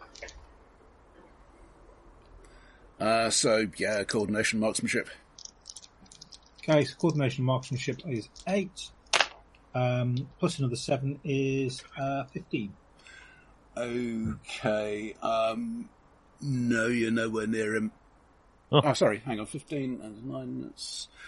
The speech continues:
Speaker 1: no, that will actually do, um, half your strength damage.
Speaker 2: Rounding up or down?
Speaker 1: Uh, down, unle-, unless you want to spend a story point to make it full strength.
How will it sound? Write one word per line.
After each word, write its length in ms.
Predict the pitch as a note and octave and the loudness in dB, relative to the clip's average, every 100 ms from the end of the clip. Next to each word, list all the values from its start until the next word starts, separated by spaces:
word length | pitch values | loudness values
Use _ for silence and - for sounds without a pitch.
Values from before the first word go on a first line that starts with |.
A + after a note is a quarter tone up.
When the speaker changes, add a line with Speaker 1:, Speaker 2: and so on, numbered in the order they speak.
| - | -4
Speaker 1:
no, 160 | F#3+ F3+ | 2 2
that 140 | E3 | 4
will 140 | D#3 C#3+ | 4 2
actually 240 | - C3 | 0 -2
do, 440 | A#2+ C3 B2+ B2+ B2 | 0 0 0 -4 -4
um, 420 | A#2+ B2+ B2+ B2 A#2+ | -4 -2 0 2 2
half 260 | C#3 A#2+ | 4 2
your 80 | B2 | 2
strength 500 | - G#2+ A2 - - - _ - | 0 -2 -4 -10 -14 -18 _ -14
damage. 500 | - - G#2+ - - - - _ - _ - _ _ - - - - - - - - - - - - - - - - | -8 -6 -6 -6 -12 -14 -20 _ -20 _ -20 _ _ -20 -20 -20 -20 -20 -20 -20 -20 -20 -20 -20 -20 -20 -20 -20 0
Speaker 2:
Rounding 340 | C#3 D3 D3 C#3+ | 6 8 8 6
up 160 | - | 6
or 80 | C#3 | 4
down? 320 | B2+ A#2+ G2+ F2+ - - | 4 2 0 -6 -16 -4
Speaker 1:
Uh, 340 | A#2+ A2+ A2 | 2 4 4
down, 380 | G#2 A2 F#2+ G2 - - - | 4 2 0 -2 -10 -12 -4
unle-, 280 | A2+ A#2+ A#2 | 2 4 4
unless 220 | A#2+ B2 | 4 2
you 80 | A#2 | 2
want 80 | |
to 40 | A2 | 0
spend 220 | - A2 | -2 -2
a 40 | |
story 260 | G#2+ - G#2+ | -2 -4 -4
point 200 | - F#2+ | -4 -6
to 60 | A2 | -4
make 160 | G#2+ | -4
it 80 | G#2+ | -6
full 160 | G2+ F#2 | -6 -4
strength. 380 | - E2 D#2 | -4 -4 -6